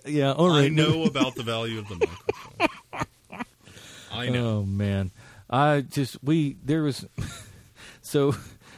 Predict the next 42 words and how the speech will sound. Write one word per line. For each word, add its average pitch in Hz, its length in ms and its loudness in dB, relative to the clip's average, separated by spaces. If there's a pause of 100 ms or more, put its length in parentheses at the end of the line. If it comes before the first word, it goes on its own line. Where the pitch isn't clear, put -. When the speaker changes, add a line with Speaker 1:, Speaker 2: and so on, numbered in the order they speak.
(220)
Speaker 1:
<laughs> 226 80 4 (920)
so 147 300 4
Matt 180 220 2
and 202 120 -2
I 185 140 4
went 170 240 -2
to 143 100 -4
see, 139 440 2
we 147 140 4
saw 175 280 4
Foxcatcher, 117 880 0 (380)
<laughs> - 340 -10
and 143 360 4
there 170 160 6
was 190 180 4
this 170 200 2
cat, 147 460 2
I - 120 -8
swear - 460 0
to 175 140 2
God, 147 400 -2
he 165 80 -8
comes 143 420 -4
in, 131 220 2 (460)
<laughs> - 340 -10 (220)
you 190 240 2
described 175 560 2
it 127 160 -4
best. 120 340 4
He's 175 200 2
in 196 120 4
this 180 180 4
jacket, 143 480 4
and 117 100 -2
I 165 60 6
look 190 240 4
over 151 260 6
at - 180 4
you, 170 160 6
and 143 80 8
I'm 139 120 4
like, 127 240 6